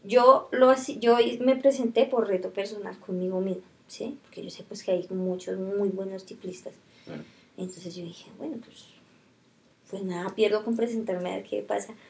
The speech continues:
Speaker 1: Cuando, pim, pasé el primer filtro y yo, "Uh, uh". Bueno.
Speaker 2: <laughs>
Speaker 1: Entonces ya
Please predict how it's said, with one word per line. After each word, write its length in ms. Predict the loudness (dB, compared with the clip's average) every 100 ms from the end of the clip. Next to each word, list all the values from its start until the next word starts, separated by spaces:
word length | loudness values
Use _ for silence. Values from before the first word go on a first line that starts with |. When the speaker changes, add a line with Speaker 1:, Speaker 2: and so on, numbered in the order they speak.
| _
Speaker 1:
Cuando, 440 | 4 6 8 4 4
pim, 280 | 4 4 6
pasé 260 | 4 4
el 80 | 0
primer 440 | -4 -6 -4 -6
filtro 420 | -8 -14 -16 -12 -8
y 140 | -6
yo, 180 | -4 -4 -2 4 6 4 2 -14 -4
"Uh, 40 | 8
uh". 320 | 10 10 6 -2 -16 -14
Bueno. 260 | -2 -2 -2 -6
Speaker 2:
<laughs> 1200 | 0 4 8 8 10 4 6 2 2 -2 -4 4
Speaker 1:
Entonces 760 | 6 8 6 0 2 -2 -4 0
ya 680 | 0 2 0 -2 -2 -6